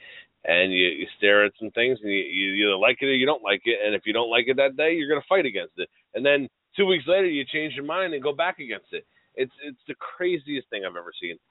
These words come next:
I don't like enjoying this. I don't like discussing politics at all.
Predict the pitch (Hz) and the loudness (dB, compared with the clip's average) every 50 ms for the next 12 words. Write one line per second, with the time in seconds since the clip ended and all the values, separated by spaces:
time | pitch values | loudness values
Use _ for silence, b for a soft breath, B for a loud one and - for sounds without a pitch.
0 | b _ - 135 139 135 127 117 110 107 87 92 98 92 95 104 92 90 - _ | b _ 2 4 4 6 4 4 2 0 0 -2 -8 -12 -12 -12 -12 -14 -18 _
1 | _ _ _ _ _ 92 95 - - _ _ _ _ _ _ _ - 127 123 117 | _ _ _ _ _ -10 -10 -10 -10 _ _ _ _ _ _ _ -4 -2 0 2
2 | 107 104 107 98 - - _ _ _ _ _ _ _ _ _ _ _ _ 87 - | 4 4 4 4 2 -6 _ _ _ _ _ _ _ _ _ _ _ _ -20 -20
3 | - - - 90 80 - 85 80 76 78 78 78 78 78 85 80 76 - 73 69 | -10 -4 -4 -4 -4 -6 -12 -12 -8 -8 -6 -6 -6 -6 -6 -8 -8 -8 -8 -8
4 | 67 67 69 69 67 | -6 -6 -8 -8 -10